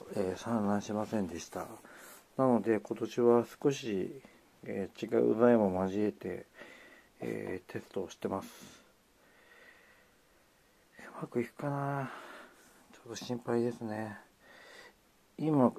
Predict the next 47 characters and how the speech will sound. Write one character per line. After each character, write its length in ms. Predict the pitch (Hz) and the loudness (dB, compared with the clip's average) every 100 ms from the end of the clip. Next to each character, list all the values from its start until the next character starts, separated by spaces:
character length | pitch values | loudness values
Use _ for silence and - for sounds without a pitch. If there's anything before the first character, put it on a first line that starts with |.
| - | 0
い 120 | 117 | 4
る 140 | 110 | 4
こ 160 | 101 117 | 4 4
の 120 | 113 | 6
オ 60 | 117 | 6
オ 20 | |
ク 100 | 120 | 6
ワ 160 | 139 120 | 6 6
ガ 80 | 107 | 4
タ 140 | 104 | 4
が 140 | 101 | 2
去 180 | 101 170 | 2 2
年、 420 | 156 123 101 95 - - - _ | 4 4 2 -2 -6 -16 -20 _
う 80 | 135 | -6
ん 80 | 104 | -6
と、 1600 | - 101 98 95 95 95 95 92 92 92 92 92 92 101 110 135 - - _ _ _ _ _ _ _ _ _ _ _ _ _ _ _ _ 131 | 0 2 2 4 4 2 2 2 2 2 2 2 0 0 -4 -10 -16 -20 _ _ _ _ _ _ _ _ _ _ _ _ _ _ _ _ 4
ん？ 300 | 131 180 202 - | 4 4 2 -4
去 180 | - 160 | -6 -2
年 220 | 147 104 | 0 2
じ 100 | 95 | 2
ゃ 60 | 95 | 0
な 160 | 107 | 0
い 60 | 98 | -2
な。 80 | 98 | -2
一 280 | 98 107 110 | 0 2 4
昨 100 | 214 | 2
年 680 | 214 185 - 104 101 98 98 | 4 4 4 -2 0 0 -2
生 100 | 101 | 2
ま 200 | 104 104 | 6 6
れ、 100 | 104 - - - - - | 6 -2 -14 -18 -18 -4
羽 100 | 123 | 0
化 160 | 120 120 | 8 8
し 60 | |
た 100 | - | 8
子 140 | 104 101 | 2 4
と、 200 | 107 - - | 0 -2 -8
子 120 | - | -6
た 140 | 104 113 | 2 2
ち 140 | - | 2
な 60 | 92 | -2
の 220 | 95 92 | -2 -2
で、 320 | 104 104 98 | -2 -2 -2
今 120 | - - | -6 -6
年 540 | 117 - 127 131 131 | -6 -4 -2 0 4
が 640 | 123 131 127 127 127 127 - - - - - | 10 12 12 12 12 10 6 -16 -18 -20 -18
結 200 | - 123 - | -6 -6 4
構 160 | 110 | 4